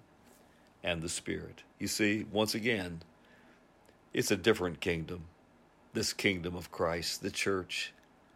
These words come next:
We have to be changed on the inside and let Jesus reign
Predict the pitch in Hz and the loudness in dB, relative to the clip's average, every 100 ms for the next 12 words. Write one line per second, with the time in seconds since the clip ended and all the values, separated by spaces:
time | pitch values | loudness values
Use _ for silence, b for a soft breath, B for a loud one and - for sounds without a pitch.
0 | - - 120 117 107 104 92 95 90 82 | -18 0 6 6 6 0 2 2 2 -4
1 | - - 120 110 95 90 90 - - - | -10 0 4 4 2 -2 -6 -8 -6 -4
2 | 92 87 90 95 92 - 87 85 87 92 | -4 -2 -2 -2 0 2 4 4 2 0
3 | 95 104 92 90 131 123 - 85 - 95 | 4 4 4 4 6 6 2 -4 -2 2
4 | 113 127 127 135 135 131 | 6 8 8 6 4 0